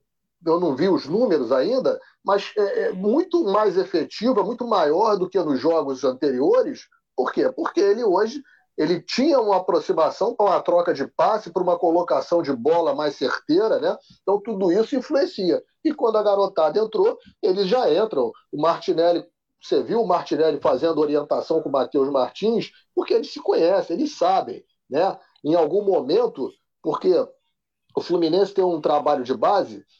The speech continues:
que, embora as categorias sejam por anos ímpares, né? Sub-quinze, sub-dezessete, mas o Fluminense, há alguns anos, passou a adotar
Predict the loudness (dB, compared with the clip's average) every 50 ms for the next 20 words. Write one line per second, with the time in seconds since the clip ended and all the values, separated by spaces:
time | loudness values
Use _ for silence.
0 | _ _ _ -4 -2 -2 0 2 2 2 2 2 0 0 -2 -2 0 0 0 0
1 | 2 2 2 0 0 0 0 0 0 0 0 -2 -2 0 0 2 2 2 2 0
2 | 0 -2 -4 -6 -4 -2 0 0 0 0 -2 -6 -4 -2 -2 -2 -2 -2 -6 -6
3 | -4 -4 -4 -4 -6 _ _ _ -6 -2 0 0 0 0 -2 -4 -6 -4 -4 -2
4 | -2 -2 0 0 0 0 0 0 -2 0 0 0 -2 -6 -10 -16 _ _ _ _
5 | -2 -2 -2 -2 -4 -4 -4 -2 0 0 0 0 0 -2 -2 -8 -18 _ _ _
6 | _ _ _ _ 0 0 0 0 0 -2 -2 -2 0 0 0 0 0 0 -2 -4
7 | -2 -2 -2 -2 0 0 0 0 0 0 0 -2 0 0 0 0 0 0